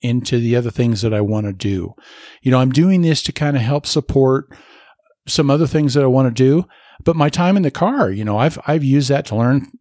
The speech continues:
things like how to put together a podcast. And it's helped me learn other things related to the other stuff I'm doing. And so I love what it does for me now, but I love even more how it can just feel like a launching pad into greater things.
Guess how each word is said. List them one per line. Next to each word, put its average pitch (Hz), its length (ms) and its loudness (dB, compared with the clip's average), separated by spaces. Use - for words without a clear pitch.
things 151 240 0
like 185 200 0
how 175 100 -2
to 196 80 0
put 202 160 -4
together 208 320 0
a 190 60 -2
podcast. 185 680 -2
And 123 480 0
it's 123 220 -8
helped 143 180 -4
me 175 120 0
learn 180 260 2
other 185 200 2
things 107 340 -4
related 123 480 0
to 135 80 0
the 131 120 2
other 156 160 0
stuff 151 340 -2
I'm 156 180 0
doing. 135 440 0
And 175 220 2
so 170 520 2
I 160 100 -2
love 165 640 0
what 165 300 2
it 131 160 -6
does 160 240 0
for 170 180 -4
me 165 160 0
now, 151 360 0
but 120 140 0
I 123 60 0
love 139 240 2
even 135 260 2
more 170 400 2
how 156 240 -6
it 147 80 -6
can 139 120 -6
just 143 160 -4
feel 170 160 -2
like 160 160 -2
a 113 40 -2
launching 139 480 2
pad 107 280 -4
into 123 340 -4
greater 107 380 -2
things. - 520 -4